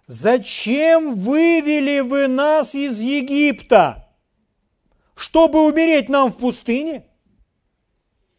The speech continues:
Они смотрят на эту пустыню и боятся смерти, боятся умереть. Они говорят в страхе. Как Иов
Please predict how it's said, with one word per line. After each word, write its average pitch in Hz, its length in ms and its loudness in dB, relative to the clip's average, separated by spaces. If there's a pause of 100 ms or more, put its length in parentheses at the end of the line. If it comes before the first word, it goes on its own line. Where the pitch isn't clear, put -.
(400)
Они 214 220 -6
смотрят 269 400 -4
на 269 40 -4
эту 240 200 -4
пустыню 247 560 -4
и - 20 -2
боятся 247 680 0
смерти, 214 640 -8 (520)
боятся 247 440 0
умереть. 254 480 -6 (320)
Они 202 240 -6
говорят 214 400 0
в - 40 -20
страхе. 208 580 -6 (1300)
Как 311 420 -2
Иов 233 680 0